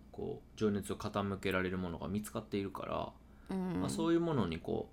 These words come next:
Speaker 1: う、時間を使うというか、
Speaker 2: うん。
Speaker 1: そういうふうにするのがいいんじゃないかなと思うかな。
Speaker 2: うん。うん。
Speaker 1: その、やっぱ、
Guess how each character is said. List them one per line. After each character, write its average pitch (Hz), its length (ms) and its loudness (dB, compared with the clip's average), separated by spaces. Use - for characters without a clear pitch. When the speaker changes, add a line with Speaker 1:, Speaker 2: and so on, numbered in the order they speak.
Speaker 1:
う、 113 40 -6
時 95 140 -4
間 98 200 0
を 92 60 -2
使 - 280 -2
う 95 100 0
と - 100 -10
い - 140 -6
う - 20 -8
か、 - 320 -6
Speaker 2:
う 202 60 -6
ん。 180 480 -4
Speaker 1:
そ - 160 -4
う - 20 2
い 160 40 2
う - 20 0
ふ 165 60 -2
う 160 40 2
に 110 120 2
す - 120 -2
る 104 120 4
の 87 120 2
が - 220 -4
い 98 80 -2
い 95 40 0
ん 90 80 2
じ 80 100 -2
ゃ - 20 -2
な 73 140 -4
い - 60 -8
か - 120 -10
な 82 340 -2
と - 220 -12
思 185 260 -4
う 190 60 -8
か - 160 -12
な。 90 80 -8
Speaker 2:
う - 20 -8
ん。 180 40 -6
う - 20 -6
ん。 - 20 -6
Speaker 1:
そ - 80 -4
の、 92 200 -4
や 95 100 0
っ 104 60 -4
ぱ、 - 180 -2